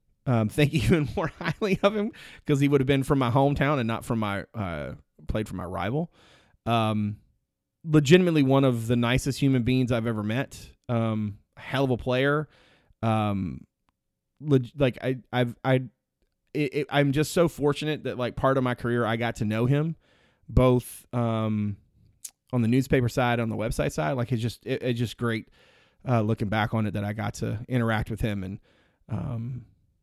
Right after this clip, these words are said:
I'm just really, like I said, I'm <laughs> really glad I get to pick him in two.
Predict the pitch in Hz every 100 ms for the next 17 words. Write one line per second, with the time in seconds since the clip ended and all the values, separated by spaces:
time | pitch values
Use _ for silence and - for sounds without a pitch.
0 | _ _ _ _ _ - 131 127 - 113
1 | 131 131 123 - 135 127 127 110 113 92
2 | 127 107 123 110 110 104 107 101 92 -
3 | 104